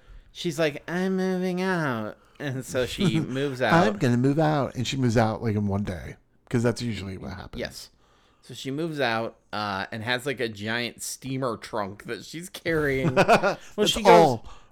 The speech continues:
Speaker 2: Because she's just carrying her lingerie in that. That's
Speaker 1: Yeah.
Speaker 2: all she owns.
Speaker 1: She goes and
Speaker 2: 'Cause that's how she
Speaker 1: sees
Speaker 2: gets her accounts.
Speaker 1: <laughs> she goes and
Speaker 2: <laughs>
Speaker 1: sees, uh,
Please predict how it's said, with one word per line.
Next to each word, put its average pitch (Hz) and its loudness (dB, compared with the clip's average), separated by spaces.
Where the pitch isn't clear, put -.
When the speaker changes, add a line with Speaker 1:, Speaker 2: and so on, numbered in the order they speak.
Speaker 2:
Because 139 6
she's 135 -2
just 127 -2
carrying 117 0
her 98 2
lingerie 127 2
in 104 -2
that. 85 -6
That's 104 -6
Speaker 1:
Yeah. - -12
Speaker 2:
all 120 -4
she - -12
owns. - -12
Speaker 1:
She - -8
goes 165 0
and 135 -4
Speaker 2:
'Cause 117 0
that's 139 4
how 131 4
she 127 2
Speaker 1:
sees 113 -2
Speaker 2:
gets 110 2
her 135 4
accounts. 117 -4
Speaker 1:
<laughs> 147 -12
she 165 -8
goes 151 0
and 147 -6
Speaker 2:
<laughs> - -
Speaker 1:
sees, 123 -8
uh, 107 -2